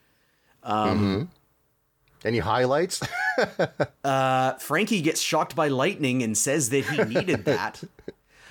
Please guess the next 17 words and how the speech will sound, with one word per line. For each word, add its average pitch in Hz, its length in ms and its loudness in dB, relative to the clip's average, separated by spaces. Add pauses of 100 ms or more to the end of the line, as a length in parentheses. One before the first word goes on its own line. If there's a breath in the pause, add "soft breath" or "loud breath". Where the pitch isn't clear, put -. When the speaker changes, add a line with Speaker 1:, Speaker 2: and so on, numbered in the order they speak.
(120)
Speaker 1:
Um, 127 320 2
Speaker 2:
Okay. 156 300 0 (240)
Speaker 1:
I 165 120 2
also 226 260 2
started 233 380 0
to 175 80 -4
notice 156 360 2
at 113 140 -4
this 160 160 0
point - 480 -4 (100)
that 123 440 -2 (300 soft breath)
some 202 300 0
characters, 180 500 -2
particularly 311 480 2
Batso 156 460 2
and 120 140 0
Ratso, 110 500 -2